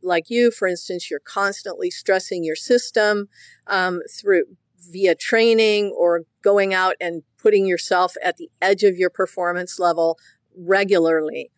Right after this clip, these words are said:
Now, that creates stress on the adrenals because, you know, people don't realize that, you know, y-, you need so little, um, adrenaline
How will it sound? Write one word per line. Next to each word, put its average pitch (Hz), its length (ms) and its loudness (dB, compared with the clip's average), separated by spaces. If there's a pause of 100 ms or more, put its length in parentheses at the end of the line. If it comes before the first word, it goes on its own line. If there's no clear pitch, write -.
(180)
Now, 208 140 0
that 202 240 0
creates 185 500 2
stress - 720 -4
on 185 140 -6
the 185 120 -4
adrenals 202 460 2
because, 202 400 -2 (260)
you 214 80 -4
know, 202 180 2 (220)
people 277 300 -4
don't 220 260 2
realize 202 480 2
that, 165 200 -4 (840)
you 220 140 2
know, 226 140 4 (100)
y-, 202 80 -20 (200)
you 269 260 4
need 294 240 6
so 226 600 4
little, 196 600 2 (460)
um, 175 360 0 (100)
adrenaline 185 720 -2